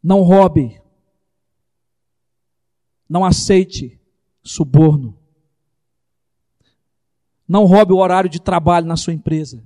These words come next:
ficando parado. É roubo. Não dê calote nos outros. Se você comprar,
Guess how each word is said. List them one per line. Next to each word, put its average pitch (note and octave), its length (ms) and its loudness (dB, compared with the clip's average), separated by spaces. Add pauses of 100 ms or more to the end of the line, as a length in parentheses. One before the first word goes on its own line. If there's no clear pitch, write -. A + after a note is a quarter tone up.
(260)
ficando E3 300 -8
parado. D3 580 -6 (560)
É D3+ 60 -8
roubo. B2+ 480 0 (4000)
Não E3+ 180 -6
dê E3 140 -2
calote D#3 500 -4
nos C3+ 200 -14
outros. - 500 -10 (1800)
Se - 80 -20
você D#3 240 -6
comprar, E3 580 -4